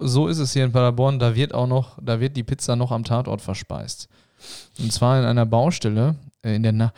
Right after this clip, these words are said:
in der Nacht zu Dienstag f-, stahlen sie vor allem Werkzeug, unter anderem Bohrmaschinen und Kreissägen.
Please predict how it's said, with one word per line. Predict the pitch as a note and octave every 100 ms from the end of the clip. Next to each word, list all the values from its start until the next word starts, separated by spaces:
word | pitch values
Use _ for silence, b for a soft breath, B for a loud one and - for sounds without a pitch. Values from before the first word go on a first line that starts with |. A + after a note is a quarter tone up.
| B B B -
in | A#2
der | G#2
Nacht | D3+ -
zu | -
Dienstag | C#3 C3+ B2+ - A2 F#2+ C#3+ -
f-, | - - - - A#2
stahlen | - D3 D#3 D3+
sie | B2+
vor | B2 -
allem | A#2+ A#2 G2+
Werkzeug, | A#2 E3+ - - D#2 F#2
unter | A2 C3
anderem | A#2+ A#2 A2+
Bohrmaschinen | A#2+ D#3 D#3 - E3+
und | D#3
Kreissägen. | - C3+ G2+ - F#2 G2